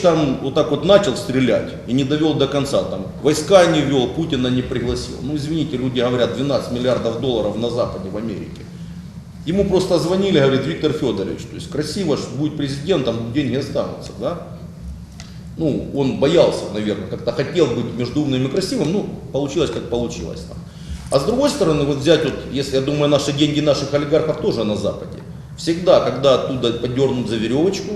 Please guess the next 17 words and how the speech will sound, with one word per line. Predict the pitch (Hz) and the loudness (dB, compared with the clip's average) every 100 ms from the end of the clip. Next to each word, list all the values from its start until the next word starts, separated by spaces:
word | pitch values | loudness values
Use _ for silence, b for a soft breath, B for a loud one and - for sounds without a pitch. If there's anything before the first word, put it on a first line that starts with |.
| 202 - - - - - | -8 -12 -14 -14 -14 -6
двери | 110 151 160 | 2 4 6
будут | 170 170 | 4 0
открываться. | - 202 175 - 123 | 2 6 6 6 2
Поэтому, | 143 147 143 143 | 0 2 0 0
если | - - | -2 -2
президент | 151 143 147 156 - | -2 -2 0 0 0
хочет | 135 135 127 | -2 -2 -2
быть | - 120 | -4 -2
настоящим | 143 - 156 156 117 123 | -2 0 4 4 4 0
украинским | 131 139 127 - 123 | 0 2 2 0 -2
президентом, | 120 131 135 165 226 151 107 B B - 120 | -4 -6 -4 -2 0 0 -4 B B -8 0
деньги | 190 151 | 2 4
надо | 139 120 110 | 2 2 0
переводить | - 117 117 131 160 | -2 -2 -2 -2 -4
в | 123 | -4
украинские | 123 127 123 - 120 | -2 -2 -2 -4 -6
банки. | - 82 - | -6 -8 -10